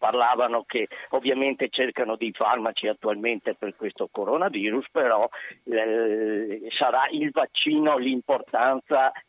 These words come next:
di, di, di, di, di, di risolvere il problema. Però diceva una cosa che riguarda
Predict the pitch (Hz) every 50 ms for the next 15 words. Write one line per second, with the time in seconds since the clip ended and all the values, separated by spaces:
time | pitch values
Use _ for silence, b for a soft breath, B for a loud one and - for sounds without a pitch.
0 | _ _ - - 139 139 131 - 123 127 131 - 123 127 120 120 120 113 - 120
1 | 117 117 - 120 117 - - 135 127 127 127 127 120 - - 131 123 127 117 127
2 | 113 117 120 - - 131 113 107 107 107 110 98 95 90 87 92 90 - - B
3 | B B B B B - 277 220 180 165 156 - - - - 214 185 160 190 175
4 | 156 - - - 156 165 - 147 156 170 143 - - - 156 160 160 151 131 -
5 | 135 143 139 160 165 147 147 160 156 143